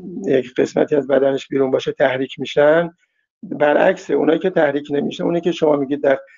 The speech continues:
کنار دریا عریان حرکت می‌کنن، تحریک هم نمیشن، خب اونا بیمارن. خدا خواسته که ما تحریک بشیم، خدا ما رو اینجوری آفریده. شما می‌خواید با خلقت مبارزه بکنید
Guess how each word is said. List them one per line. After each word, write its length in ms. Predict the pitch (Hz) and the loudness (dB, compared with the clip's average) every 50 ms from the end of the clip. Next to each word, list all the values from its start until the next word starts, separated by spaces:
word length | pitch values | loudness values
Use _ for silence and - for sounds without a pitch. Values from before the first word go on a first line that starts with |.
| _ _ _ _ - | _ _ _ _ 0
کنار 300 | 147 143 147 143 139 143 | 2 4 4 6 6 8
دریا 340 | 143 139 135 135 139 156 - | 6 6 6 4 4 6 6
عریان 420 | 143 135 127 131 139 147 147 143 | 6 4 4 4 4 4 4 4
حرکت 400 | 139 143 143 143 - 151 143 135 | 4 2 2 2 2 0 0 0
می‌کنن، 340 | 135 139 - 151 143 139 139 | -2 -4 -2 0 0 0 2
تحریک 420 | - 160 143 131 131 143 143 - | 2 2 2 4 2 0 2 4
هم 160 | 147 143 143 | 2 4 4
نمیشن، 360 | 143 143 143 139 135 - 185 170 | 4 4 4 2 2 2 2 2
خب 60 | 180 | 2
اونا 200 | 180 175 180 185 | 2 4 2 2
بیمارن. 600 | 175 180 180 180 190 202 202 190 170 156 139 - _ _ _ _ _ _ _ _ _ - - 147 | 2 0 0 4 4 6 6 6 4 2 0 -6 _ _ _ _ _ _ _ _ _ -20 -20 -20
خدا 320 | - - 165 165 170 190 185 | 0 2 4 6 6 6 4
خواسته 300 | - 180 170 - 190 180 | 4 0 -2 -2 -4 -4
که 100 | 196 190 | 0 2
ما 120 | 202 196 | 2 4
تحریک 460 | 190 180 175 151 143 175 208 202 - | 4 4 2 2 2 -2 -6 -2 -2
بشیم، 360 | 196 185 - - 147 131 117 - | -2 -2 0 0 -2 -2 -2 -4
خدا 320 | - - 151 143 165 185 196 | 0 2 4 6 6 4 6
ما 120 | 196 185 | 6 4
رو 80 | 160 165 | 4 4
اینجوری 320 | 156 151 135 143 139 143 | 2 0 -2 -2 0 2
آفریده. 640 | 143 135 127 - - 135 127 120 120 117 123 117 113 - _ _ _ _ _ _ _ _ | 2 0 0 0 -2 -4 -4 -4 -10 -10 -10 -10 -10 -12 _ _ _ _ _ _ _ _
شما 180 | - 156 156 170 | 0 0 0 0
می‌خواید 260 | 165 - 185 196 165 | 2 0 0 0 2
با 380 | 170 170 151 147 139 - - _ _ _ _ | 4 4 4 4 2 -2 -12 _ _ _ _
خلقت 640 | - - 156 160 147 139 - 156 180 202 202 - - | -2 2 4 4 4 6 4 4 4 4 2 -2 -4
مبارزه 520 | - 160 160 156 156 147 151 143 147 156 | 0 4 4 6 6 6 4 4 4 4
بکنید 640 | 147 147 147 147 151 147 147 143 143 143 139 143 | 4 2 2 2 0 2 2 2 2 0 -2 -6